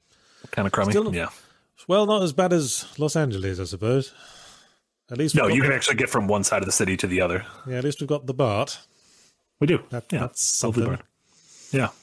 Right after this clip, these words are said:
Speaker 1: Just smells like pee a little bit, but that's fine. Everything smells like pee.
Speaker 2: Smells of, yeah, homeless.
Speaker 1: Yeah.
Speaker 2: But then that's what happens when you have so many homeless people.
Speaker 1: Yeah.
Speaker 2: Andrew Higginbottom gives two British pounds and says,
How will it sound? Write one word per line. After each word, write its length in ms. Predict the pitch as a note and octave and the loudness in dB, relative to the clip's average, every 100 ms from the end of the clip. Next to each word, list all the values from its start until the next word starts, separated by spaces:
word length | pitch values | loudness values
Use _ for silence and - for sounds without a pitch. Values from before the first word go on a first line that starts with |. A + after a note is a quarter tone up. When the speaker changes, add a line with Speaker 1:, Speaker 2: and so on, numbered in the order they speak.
| _ _ | _ _
Speaker 1:
Just 180 | - C3 | -2 0
smells 180 | - A2+ | 2 2
like 120 | G2+ | 0
pee 180 | - C#3 | 2 4
a 60 | A2 | 4
little 180 | F2+ G2 | 4 2
bit, 120 | A2+ | 0
but 80 | - | 0
that's 160 | B2+ | -4
fine. 220 | - F#3 - _ - | -2 -4 -6 _ -6
Everything 280 | B2 - E2+ | -4 -2 -2
smells 260 | - F2+ | -2 -2
like 100 | F#2 | -4
pee. 180 | - G2 - - _ _ _ _ _ _ _ _ _ _ _ _ | -6 -6 -10 -20 _ _ _ _ _ _ _ _ _ _ _ _
Speaker 2:
Smells 440 | - - G2+ F#2 F2 | -14 -10 -10 -10 -12
of, 100 | F2 F2 E2+ - | -14 -14 -16 -16
yeah, 320 | G2+ F#2+ F#2+ F#2 - _ _ - | -12 -10 -10 -12 -16 _ _ -10
homeless. 440 | G2+ F#2+ G2 - _ _ _ _ - - - - | -8 -6 -8 -10 _ _ _ _ -20 -20 -20 -8
Speaker 1:
Yeah. 180 | B2 G#2 A2 | -2 -2 -2
Speaker 2:
But 120 | - G2+ | -10 -6
then 180 | G2+ | -4
that's 220 | G#2 G#2 - | -4 -4 -2
what 80 | |
happens 520 | A#2 C3+ G#2+ A2+ G#2 - | 0 0 -2 -4 -6 -8
when 380 | A2+ A2 A2+ G#2+ - _ _ _ _ _ _ | -4 -4 -4 -8 -12 _ _ _ _ _ _
you 120 | A#2+ | -10
have 160 | F#2+ A2 | -6 -6
so 140 | - | -4
many 160 | G#2+ B2+ | -2 -2
homeless 360 | C3 G#2+ F2 - | -2 -4 -6 -12
people. 240 | F2 F2+ - _ - - - - - | -12 -14 -16 _ -20 -20 -20 -10 -2
Speaker 1:
Yeah. 120 | G3 - _ _ _ _ _ _ _ _ _ _ _ _ - | -2 -4 _ _ _ _ _ _ _ _ _ _ _ _ -6
Speaker 2:
Andrew 320 | B2 C#3 C3+ | -4 0 2
Higginbottom 440 | F3 E3 D3+ G#3 | 2 0 0 0
gives 240 | D3+ B2 G#2 | 2 0 0
two 160 | E3 | -2
British 240 | C#3+ C3+ - | 0 -2 -2
pounds 360 | C#3+ F#3 F#3+ | 0 0 -4
and 260 | D#3+ C#3 C3 | -6 -4 -2
says, 320 | D3 C#3+ C3 | 2 2 0